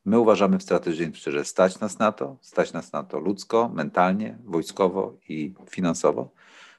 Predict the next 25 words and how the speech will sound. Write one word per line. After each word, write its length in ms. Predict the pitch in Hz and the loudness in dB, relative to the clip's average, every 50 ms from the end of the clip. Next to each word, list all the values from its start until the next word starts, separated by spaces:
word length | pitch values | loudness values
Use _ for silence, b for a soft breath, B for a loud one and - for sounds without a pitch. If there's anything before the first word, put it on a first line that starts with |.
| b b | b b
Stąd 400 | - - - - 120 120 120 - | -12 -6 0 2 2 2 2 0
ten 160 | - 110 104 | -2 -2 -2
projekt. 320 | 92 - 80 62 62 - _ _ _ _ _ _ _ _ _ _ _ _ _ | 0 2 0 0 0 -2 _ _ _ _ _ _ _ _ _ _ _ _ _
Ale 140 | - 95 98 | 0 0 2
potrzebna 340 | 95 113 - - 113 104 101 | 2 0 0 0 0 2 2
jest 120 | 87 82 | 0 0
debata 360 | 92 85 80 82 - 73 73 71 | 0 2 2 2 2 0 -2 -6
na 60 | 69 | -6
ten 140 | - - - | -10 -12 -12
temat, 300 | - - - - - - | -12 -10 -8 -6 -2 0
dlatego 300 | 92 87 - 104 110 101 | 0 0 0 0 0 0
że 120 | 92 101 | 2 2
jeżeli 220 | 95 95 98 98 | 2 2 2 0
zdamy 280 | 90 87 113 110 110 98 | 2 4 4 4 4 2
sobie 180 | - - 92 90 | -2 -4 -8 -6
sprawę, 240 | - - 92 87 | -2 0 0 0
że 60 | 82 82 | 0 -2
nas 180 | 73 71 - | -4 -6 -6
stać, 400 | - - 107 123 - - - - _ _ _ - | -2 0 2 2 0 -2 -8 -20 _ _ _ -6
to 80 | - 107 | -2 0
musimy 320 | 107 92 - 113 113 107 | 0 2 2 2 2 4
zacząć 380 | 95 113 113 113 - 113 98 - | 6 6 6 6 4 0 -2 0
to 120 | - 95 | 2 2
robić. 480 | 87 73 - - - - - - - _ _ _ _ _ _ _ _ _ _ - | 2 2 2 0 -8 -18 -20 -20 -20 _ _ _ _ _ _ _ _ _ _ -2
Marku? 420 | 90 90 95 - - 117 127 - | -2 -2 -2 0 -4 -4 -4 -6